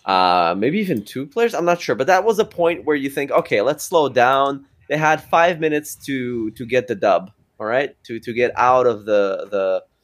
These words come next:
just, just through the second phase after they get the, the point. And you, you think, "Okay, this is where they reset, they recuperate, and then they come back and, and win it." And just like you said about what they were s-, maybe should have done on defense,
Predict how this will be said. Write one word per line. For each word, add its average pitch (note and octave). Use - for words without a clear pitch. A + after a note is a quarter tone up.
just, D3+
just E3+
through D#3+
the D3+
second D3
phase A#2
after A#2
they A#2
get A2
the, G#2
the G2+
point. D3+
And C#3+
you, E3
you D#3
think, A#3
"Okay, G3
this A#3
is G#3
where F#3+
they E3
reset, F#3+
they F3
recuperate, F3
and D#3+
then D#3+
they D3+
come D3
back D3
and, B2
and B2
win F3
it." C3
And A#2+
just F3+
like A#3
you G3
said E3
about B2+
what B2
they B2
were A#2
s-, A#2+
maybe C#3
should C3+
have A#2+
done B2
on A2
defense, E3